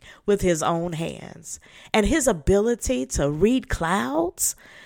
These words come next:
to predict weather better than Channel four, <laughs> even though he only had a sixth grade education, he was an avid reader of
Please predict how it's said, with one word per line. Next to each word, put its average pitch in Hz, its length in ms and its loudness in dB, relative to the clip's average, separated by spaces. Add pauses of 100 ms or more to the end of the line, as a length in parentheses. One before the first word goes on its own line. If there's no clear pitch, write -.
(200)
to 226 140 8
predict 202 520 6
weather 185 500 2
better 233 380 2
than 208 160 -2
Channel 262 380 -2
four, 381 440 4 (340)
<laughs> 254 120 -2 (600)
even 294 340 0
though 247 160 0
he 247 200 -2
only 233 300 2
had 208 180 4
a 185 60 4
sixth - 400 0
grade 190 240 4
education, 170 920 -2 (520)
he 269 160 4
was 208 300 -2
an 185 140 -2 (180)
avid 208 440 -4
reader 175 640 -2
of 160 160 -2